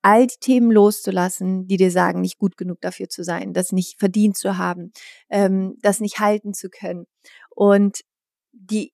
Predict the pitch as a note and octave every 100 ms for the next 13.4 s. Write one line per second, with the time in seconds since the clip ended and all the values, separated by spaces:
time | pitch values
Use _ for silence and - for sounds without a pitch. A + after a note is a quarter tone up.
0 | _ _ _ G3+ F#3+ C#4+ D4+ A3+ G3 F#3
1 | F#3+ G3 B3 D#4 E4+ D#4 G#3 D3+ - -
2 | - _ _ _ F3+ G3+ A3+ C4+ - A#3+
3 | G#3+ - F#3+ F3+ F#3 - F#3 F#3 G3+ A3
4 | C4+ C#4 - A3+ G#3+ G#3 - - _ -
5 | G#3 G3+ G3+ G3 - A3+ G#3 G3 F#3+ F#3+
6 | - G3 F#3+ F#3 - G3 F#3+ F3+ - F3
7 | F3+ F3+ F#3+ - A#3 - - G3 F#3 F#3+
8 | G3+ G#3 G#3+ - F#3+ - F#3 F#3 F#3+ -
9 | F3 - - G3+ G3 - A#3 A#3+ A3+ G3
10 | F#3+ F#3+ F#3+ _ - A3 _ F3 G#3 A#3+
11 | C4 C4+ _ - F#3+ G3+ A#3+ C4+ - G#3+
12 | - F#3 F#3 F#3 F#3 F#3 - F#3+ - F#3
13 | - A3 A#3+ C4